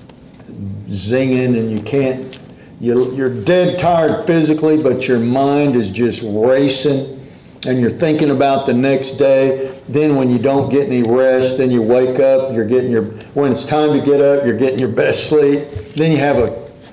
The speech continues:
tired day. I'm sure none of you have been through that. Uh, that isn't what we're talking about. We're talking about a horror of a darkness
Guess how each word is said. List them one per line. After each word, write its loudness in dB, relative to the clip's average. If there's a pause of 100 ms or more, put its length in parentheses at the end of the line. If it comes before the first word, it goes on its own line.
(180)
tired 0
day. 2 (320)
I'm -4
sure -2
none 0
of -2
you -2
have -6
been -4
through 0
that. -4 (720)
Uh, -2 (920)
that 4
isn't 2
what 2
we're 0
talking 0
about. -2
We're 0
talking 2
about 0
a -2
horror 0 (220)
of -2
a 0
darkness -2